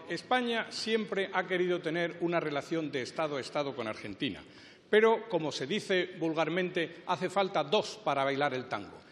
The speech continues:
Y cuando uno no quiere, el otro no puede bailarlo. Ahora, con el presidente Macri,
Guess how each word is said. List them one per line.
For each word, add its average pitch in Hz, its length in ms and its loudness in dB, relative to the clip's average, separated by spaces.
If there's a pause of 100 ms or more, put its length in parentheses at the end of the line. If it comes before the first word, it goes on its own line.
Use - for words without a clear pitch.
(140)
Y 139 60 -10
cuando 127 520 -2
uno 202 360 0
no 160 160 -2
quiere, 196 580 2
el 135 200 2
otro 180 320 2
no 160 160 4
puede 147 260 2
bailarlo. 107 560 -2 (300)
Ahora, 247 420 6
con 180 180 0
el 165 80 0
presidente 202 540 -2
Macri, 214 360 -2